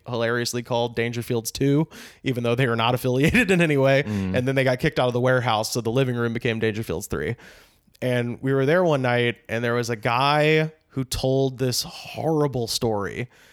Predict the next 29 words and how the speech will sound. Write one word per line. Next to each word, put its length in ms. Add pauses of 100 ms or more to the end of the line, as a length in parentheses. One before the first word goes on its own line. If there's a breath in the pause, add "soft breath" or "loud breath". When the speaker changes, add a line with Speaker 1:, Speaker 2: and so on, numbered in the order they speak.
Speaker 2:
Mm. 200
Speaker 1:
And 100
it 100
was, 160
like, 140
one 100
of 60
the 60
most, 140
like, 140
heartbreaking 1000 (260 soft breath)
stories 460
about 280
how 380
his 220
dad 680
died 480
of 160
pancreatic 540
cancer, 680
Speaker 2:
Mm-hmm. 380
Speaker 1:
and 80
he 120
just 180
had 80
to 80
watch 380
his 140
father 680